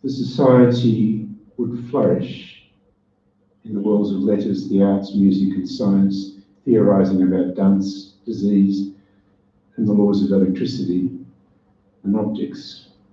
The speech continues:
Jesuits would grapple with the challenges of Descartes, Copernicus, Newton,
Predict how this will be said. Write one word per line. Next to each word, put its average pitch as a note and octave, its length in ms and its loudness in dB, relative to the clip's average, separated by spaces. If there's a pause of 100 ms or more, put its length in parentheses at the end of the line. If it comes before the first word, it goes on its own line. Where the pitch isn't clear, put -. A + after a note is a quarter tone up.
(140)
Jesuits - 800 2
would - 140 0
grapple G2+ 340 2
with G2 180 2
the - 80 -6
challenges F#2+ 680 4
of F2+ 220 -2 (640)
Descartes, G2 560 0 (120)
Copernicus, - 840 0
Newton, G#2 480 -4